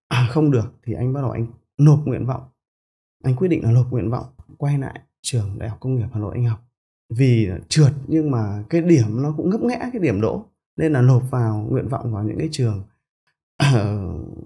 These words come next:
Đại học Công nghiệp Hà Nội thì nó cũng không có gì là quá khó cả. Đấy.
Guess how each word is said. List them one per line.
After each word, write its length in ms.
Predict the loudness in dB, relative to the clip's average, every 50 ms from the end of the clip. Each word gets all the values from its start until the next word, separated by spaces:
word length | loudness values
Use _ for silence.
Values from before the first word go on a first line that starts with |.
| -18 -10 -6
Đại 160 | -4 -2 -2
học 120 | -2 -2 -2
Công 140 | 0 0
nghiệp 100 | 0 0 0 -2
Hà 60 | -2
Nội 180 | -4 -4 -4 -4
thì 120 | -4 -6 -4
nó 100 | -6 -8 -8
cũng 120 | -10 -8
không 220 | -6 -4 -4 -2 -2
có 100 | -2 0
gì 180 | 0 0 0
là 120 | -2 -4 -6 -6
quá 120 | -6 -6
khó 280 | -4 -2 -2 -2 -2 -2
cả. 220 | -2 -4 -4 -6 -10 _ _ _ -6
Đấy. 140 | -6 -6